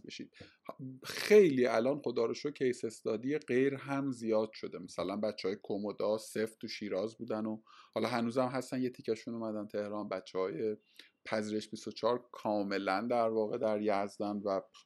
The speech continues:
ترکوندن دیگه، لید مارکتشونن. تو مشهد ایران سرور سالیانیه که داره کار می‌کنه. توی اصفهان علاوه بر شما مثلاً بچه‌های مستر بلیت هم کره در واقع مجموعه اونجاست.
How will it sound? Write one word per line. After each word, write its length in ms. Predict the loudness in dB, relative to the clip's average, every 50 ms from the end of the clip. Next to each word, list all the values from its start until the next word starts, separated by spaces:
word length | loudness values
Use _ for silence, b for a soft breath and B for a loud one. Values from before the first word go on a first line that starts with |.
| _ -10 -6
ترکوندن 540 | -4 -4 -2 -4 -4 -6 -4 0 0 0 0
دیگه، 240 | -2 -2 -2 -2 -2
لید 280 | -2 -4 -4 -2 -2
مارکتشونن. 840 | 0 0 -2 -4 -4 -4 -6 -8 -8 -12 -14 -10 -10 -10 -10 -10 -14 b b b b b b b b _
تو 100 | 0 2
مشهد 480 | 4 4 4 4 2 2 2 2 2 2
ایران 240 | 0 0 0 0 0
سرور 340 | 0 0 0 2 2 2 0
سالیانیه 680 | 0 0 0 0 0 0 0 -2 -2 -2 -2 -4 -2
که 140 | -2 -2 -2
داره 200 | -2 -2 -2 -2
کار 280 | -2 0 0 0 0
می‌کنه. 400 | -2 -4 -4 -2 -2 -2 -2 -4 b b b b b b _ -2
توی 240 | 2 6 6 8 8
اصفهان 440 | 6 4 4 4 4 4 2 0 -2 _
علاوه 260 | 2 2 4 4 4 6
بر 140 | 4 4
شما 200 | 4 2 2 0
مثلاً 200 | 0 0 0 -2
بچه‌های 340 | -2 0 0 0 2 2 2
مستر 280 | 0 0 2 4 4 4
بلیت 280 | 4 0 -2 0 0
هم 120 | 0 0 0
کره 340 | 0 2 4 6 6 6 6
در 200 | 4 4 2 2
واقع 180 | 0 -2 -2
مجموعه 420 | -2 -2 -4 -4 -6 -4 -4 -4 -4
اونجاست. 720 | -4 -4 -2 0 2 2 2 2 0 -4 -8 -10 -16